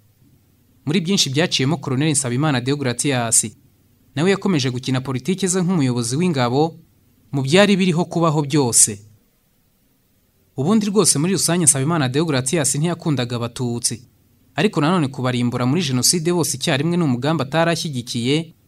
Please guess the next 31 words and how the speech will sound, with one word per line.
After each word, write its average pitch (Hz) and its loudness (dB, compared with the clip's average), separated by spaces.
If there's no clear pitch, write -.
we 175 0
yumvaga 156 2
inkotanyi 131 -2
za 123 -2
R 147 0
P - -12
A. 135 2
Ndetse 156 2
n'Abatutsi 135 0
b'abasivile 165 0
bafatwaga 143 -2
nk'abanzi 147 0
barwanywa 131 0
mu 135 0
bundi 135 0
buryo. 127 -4
Ibyo 156 2
guhindura 135 0
Abatutsi 127 -4
bose 196 2
abanzi 143 2
bihariye 131 0
b'igihugu, 139 -2
Nsabimana 156 2
Deogratias 147 0
nawe 151 0
abifitemo 147 -4
uruhare 160 0
rwihariye 123 0
kandi 143 -2
rukomeye, 170 -2